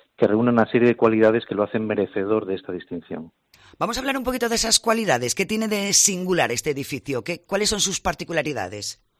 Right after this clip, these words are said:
Speaker 1: Bueno, este edificio es un ejemplo de arquitectura del movimiento moderno, un, un buen ejemplo de ese tipo de arquitectura, y fue proyectado por un arquitecto que es una de las grandes figuras del siglo veinte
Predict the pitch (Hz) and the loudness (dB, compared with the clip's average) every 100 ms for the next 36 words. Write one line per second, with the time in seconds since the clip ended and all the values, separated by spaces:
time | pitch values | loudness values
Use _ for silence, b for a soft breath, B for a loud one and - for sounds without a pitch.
0 | B B B B B B B 131 113 117 | B B B B B B B 2 4 4
1 | 113 - 131 147 - 113 113 104 - 117 | 2 0 2 2 0 -2 -2 -2 0 0
2 | 120 123 110 104 104 98 98 104 98 - | 2 0 2 4 2 0 -2 -2 -4 0
3 | 117 113 104 101 104 107 104 101 117 120 | 2 2 2 -2 -4 -2 -2 2 2 2
4 | 143 190 b b b - 101 104 - 101 | -4 -6 b b b -10 -8 -6 -6 -6
5 | 101 101 113 113 104 120 107 101 98 107 | -4 2 2 4 2 0 0 0 0 -4
6 | - 107 107 104 104 113 104 131 143 156 | -6 0 2 2 0 -2 -2 0 2 2
7 | _ b b b 117 110 131 135 139 123 | _ b b b -4 0 0 2 0 4
8 | 139 143 123 117 127 120 120 127 - 135 | 4 4 2 2 0 -2 -2 -2 0 -2
9 | 117 101 120 120 104 101 107 113 117 - | 0 0 0 2 2 2 2 2 -2 -2
10 | 104 107 123 110 104 - 104 104 101 110 | -2 2 2 2 -2 -6 -4 0 0 -2
11 | 110 123 | -2 -4